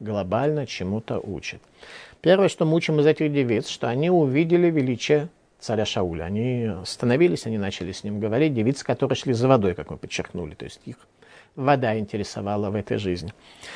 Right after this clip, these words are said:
Э, второе, э, что задача, так уч-, учили в Ешиве Навар, так что задача, которая была у этих девиц, почему они вышли в это самое время, почему они,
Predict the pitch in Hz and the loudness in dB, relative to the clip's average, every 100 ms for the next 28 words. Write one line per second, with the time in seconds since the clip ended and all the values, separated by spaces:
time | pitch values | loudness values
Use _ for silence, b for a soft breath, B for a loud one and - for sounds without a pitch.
0 | B B 151 139 139 139 143 - - 156 | B B 6 8 10 6 4 -2 4 6
1 | 196 208 208 208 156 147 139 - 156 147 | 8 8 4 2 0 0 0 2 4 4
2 | 147 - _ 151 127 151 135 175 208 - | 2 -2 _ -10 4 4 8 6 6 2
3 | 147 135 - - _ _ _ _ _ _ | 0 0 -8 -20 _ _ _ _ _ _
4 | - 120 - 117 - 135 - 135 123 123 | -8 -8 -8 -10 -8 -8 -2 0 2 2
5 | 113 120 120 110 - 107 107 110 147 175 | 0 0 0 0 0 2 2 4 4 4
6 | 139 113 - 117 127 160 180 170 143 160 | 2 -4 -4 0 4 4 4 2 4 4
7 | 151 147 147 147 143 143 131 127 139 214 | 4 4 6 6 4 2 0 2 4 4
8 | 208 - - 156 160 160 151 151 147 165 | 0 -8 0 4 4 4 4 6 6 4
9 | - 135 147 135 - 135 127 117 127 151 | 2 2 2 2 -2 0 2 4 6 6
10 | 117 - 117 113 120 117 120 | 0 -6 -4 -2 0 0 -2